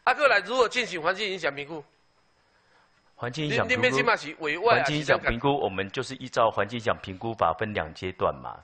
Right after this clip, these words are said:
Speaker 2: 第一个阶段叫环境影响说明书的审查，第二阶段叫做环境影响评估的审查。那从环境影响说明书审查里面有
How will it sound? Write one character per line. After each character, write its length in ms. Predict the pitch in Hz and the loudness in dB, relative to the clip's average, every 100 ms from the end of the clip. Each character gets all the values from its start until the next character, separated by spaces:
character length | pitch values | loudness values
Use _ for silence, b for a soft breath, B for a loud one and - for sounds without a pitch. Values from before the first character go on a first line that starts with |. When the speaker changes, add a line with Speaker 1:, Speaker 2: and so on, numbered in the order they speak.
| - | -12
Speaker 2:
第 120 | 123 | -10
一 40 | |
个 120 | 113 | -6
阶 160 | 107 110 | -6 -4
段 180 | 104 110 | 0 0
叫 140 | 92 98 | 0 -2
环 180 | 92 | -4
境 100 | 90 | -6
影 60 | 98 | -6
响 100 | 95 | -6
说 200 | 78 92 | -6 -8
明 180 | 87 80 | -10 -12
书 160 | - | -12
的 100 | 82 | -10
审 200 | 78 76 67 | -8 -8 -10
查， 320 | - 65 65 - | -12 -10 -12 -6
第 140 | 113 | -4
二 60 | 107 | -2
阶 140 | 110 | -4
段 200 | 101 104 80 | -2 -2 -2
叫 160 | - 90 | -4 -4
做 180 | 95 | -4
环 160 | 85 76 | -4 -6
境 120 | 92 | -8
影 40 | 87 | -10
响 160 | 76 67 | -12 -12
评 180 | - 78 | -18 -14
估 300 | 87 80 82 b - | -12 -12 -16 b -12
的 160 | 78 76 _ | -12 -12 _
审 260 | - - 71 | -12 -10 -10
查。 320 | - - 64 - | -6 -4 -4 -4
那 160 | 104 117 | -2 -2
从 240 | - 98 | -2 -4
环 120 | 101 | -2
境 140 | 107 123 | -4 -4
影 60 | |
响 160 | 117 87 | -2 -2
说 160 | - 107 | -2 -4
明 120 | 104 | -4
书 160 | 95 107 | -8 -8
审 180 | - 73 | -8 -4
查 160 | 80 | -4
里 100 | 78 | -4
面 160 | 87 95 | -8 -8
有 200 | 85 - | -8 -10